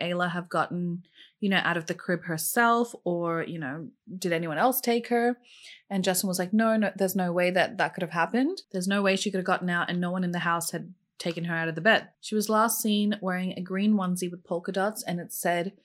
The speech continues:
"Daddy's little princess," on the front. So what did Justin think happened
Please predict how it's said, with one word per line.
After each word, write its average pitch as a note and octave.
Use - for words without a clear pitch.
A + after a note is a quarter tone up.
"Daddy's F3
little E3
princess," D#3+
on D#3+
the D#3+
front. D#3+
So A3
what A3
did A#3+
Justin G#3
think F#3+
happened E3